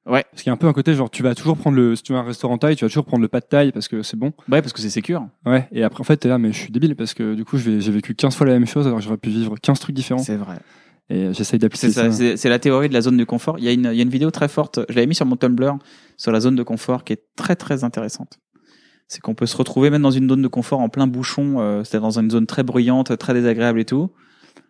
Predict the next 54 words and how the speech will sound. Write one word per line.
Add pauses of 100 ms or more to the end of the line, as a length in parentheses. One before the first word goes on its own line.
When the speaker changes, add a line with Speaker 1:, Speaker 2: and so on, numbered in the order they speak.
(260)
Speaker 1:
Mais
on
peut
se
dire,
bah
ouais,
c'est
un
truc
que
je
connais,
donc
c'est
ma
zone
de
confort. (1600)
Mais
par
contre,
me
lever
le
matin
sans
savoir
ce
que
je
vais
faire,
ça,
c'est,
on
sort
de
la
zone
de
confort
et
se
mettre
à,
comme
toi,
se
lancer
dans
tes
projets,
euh,